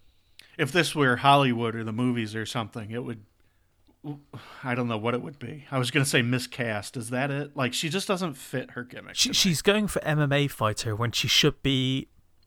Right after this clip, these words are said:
Speaker 2: Glamazon.
Speaker 1: Yeah. Yeah, that's actually really good. Yeah.
Speaker 2: Yeah.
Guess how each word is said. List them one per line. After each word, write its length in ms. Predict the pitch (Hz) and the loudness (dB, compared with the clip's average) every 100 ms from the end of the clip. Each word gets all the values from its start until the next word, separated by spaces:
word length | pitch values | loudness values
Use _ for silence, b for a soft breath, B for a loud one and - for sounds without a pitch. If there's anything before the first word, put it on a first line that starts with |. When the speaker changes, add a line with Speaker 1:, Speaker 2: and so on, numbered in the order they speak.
| - | 4
Speaker 2:
Glamazon. 600 | 127 127 117 98 104 - - _ _ _ | 6 6 4 -2 -4 -6 -20 _ _ _
Speaker 1:
Yeah. 540 | 139 233 254 135 95 82 - _ _ | 4 6 6 4 0 -10 -16 _ _
Yeah, 240 | 240 330 165 | 6 6 6
that's 240 | 151 - | 0 0
actually 280 | 233 - 208 | -2 -2 -6
really 200 | 196 175 | -6 -6
good. 260 | 151 - - | -8 -10 -12
Yeah. 160 | - - - | -20 -18 -4
Speaker 2:
Yeah. 220 | 147 101 | 0 0